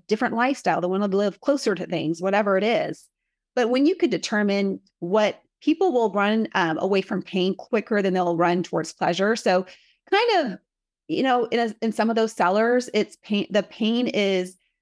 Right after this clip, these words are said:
they are, the home that they want to buy is gonna be so much more expensive next year. Might not be fifty to seventy percent expensive, but it's going to be, you know, two, so-, sometimes we're seeing two to three percent appreciation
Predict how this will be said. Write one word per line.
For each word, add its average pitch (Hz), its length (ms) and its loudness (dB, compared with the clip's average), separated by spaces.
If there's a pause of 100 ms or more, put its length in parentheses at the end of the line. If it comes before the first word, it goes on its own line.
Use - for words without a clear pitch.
(180)
they 208 400 2
are, - 240 0
the 196 160 0
home 220 220 0
that 226 160 0
they 208 120 2
want 185 300 0
to 202 100 -6
buy 185 200 2
is 190 160 -2
gonna 185 160 -2
be 175 480 0 (180)
so 214 300 0
much 214 180 0
more 208 100 0
expensive 170 440 -4
next - 240 -6
year. - 340 -8
Might 196 180 0
not 262 160 0
be 330 160 2
fifty 339 280 2
to 311 80 2
seventy 349 340 2
percent 220 340 0
expensive, 202 560 -2
but 196 120 2
it's 220 180 -2
going 202 320 0
to 208 140 -2
be, 208 400 -2 (300)
you 190 80 0
know, 185 100 2
two, 220 460 -2 (420)
so-, - 280 -2
sometimes 208 320 0
we're 190 80 0
seeing 190 220 0
two - 220 -2
to 208 60 2
three 202 260 0
percent 196 420 -2
appreciation 196 840 0